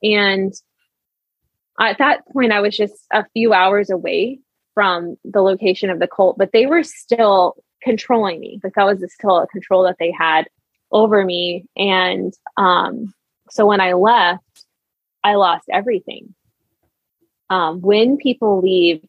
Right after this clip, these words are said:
it is a sh-, like, shunning, complete shunning. And, you know, that meant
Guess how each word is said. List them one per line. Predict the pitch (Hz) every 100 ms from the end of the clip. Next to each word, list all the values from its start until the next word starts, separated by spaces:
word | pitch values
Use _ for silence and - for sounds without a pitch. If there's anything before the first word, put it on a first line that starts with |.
| -
it | 196
is | 196 190
a | 185
sh-, | - - -
like, | 202 -
shunning, | - 240 196 - -
complete | - 214 220 233 -
shunning. | - 165 - 196 - _ _ _ _ _ -
And, | 202 190 175 170 180 - - _ _ _ _ _ _ _ _
you | 202 196
know, | 185 175 175
that | 185 190 -
meant | 202 196 185